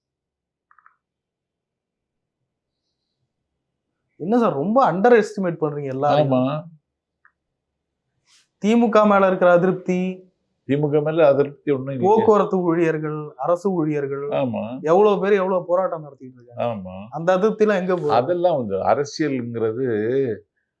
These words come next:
Speaker 2: அதெல்லாம் அரசு நிர்வாகத்துல இருக்கக்கூடிய குற்றங்கள், இல்லைன்னா குறைகள், இல்லைன்னா அரசினுடைய போதாமை, இல்லைன்னா நிதி பற்றாக்குறையினால அது வர்றது.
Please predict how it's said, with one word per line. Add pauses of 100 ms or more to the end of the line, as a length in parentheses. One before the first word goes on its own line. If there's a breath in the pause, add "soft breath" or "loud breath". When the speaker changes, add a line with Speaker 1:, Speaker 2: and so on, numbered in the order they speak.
(100)
Speaker 2:
அதெல்லாம்
அரசு
நிர்வாகத்துல
இருக்கக்கூடிய
குற்றங்கள்,
இல்லைன்னா
குறைகள், (600)
இல்லைன்னா
அரசினுடைய
போதாமை,
இல்லைன்னா
நிதி
பற்றாக்குறையினால
அது
வர்றது.